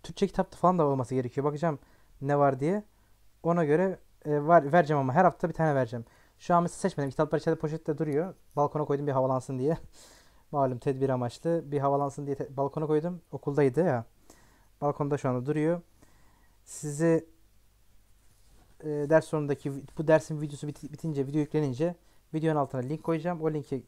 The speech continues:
tıklayıp şartları tamamlarsınız. Çekilişe katılırsınız. Bir sonraki derste de, bir sonraki videoda da o ders şeyin sonucunu direkt vereceğim. Ee, ders sonucunda kazananı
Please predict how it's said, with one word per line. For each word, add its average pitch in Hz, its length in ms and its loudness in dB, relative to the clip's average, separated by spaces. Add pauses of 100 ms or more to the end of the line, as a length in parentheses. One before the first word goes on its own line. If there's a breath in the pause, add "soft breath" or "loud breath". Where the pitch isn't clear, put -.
tıklayıp 165 400 -4 (320 soft breath)
şartları 135 380 0
tamamlarsınız. 156 600 -2
Çekilişe 147 280 -6
katılırsınız. 160 640 -6 (560 soft breath)
Bir 185 80 2
sonraki 139 260 0
derste 131 320 0
de, 190 200 0 (100)
bir 156 80 -6
sonraki 135 380 -2
videoda 127 300 -2
da 196 140 -2 (480 soft breath)
o 170 220 2 (280)
ders - 540 -2
şeyin 147 320 -2
sonucunu 139 420 -6
direkt 160 200 -2
vereceğim. 120 340 0 (100)
Ee, 120 560 -4
ders 131 180 -2
sonucunda 127 580 -6 (460 soft breath)
kazananı 143 560 -2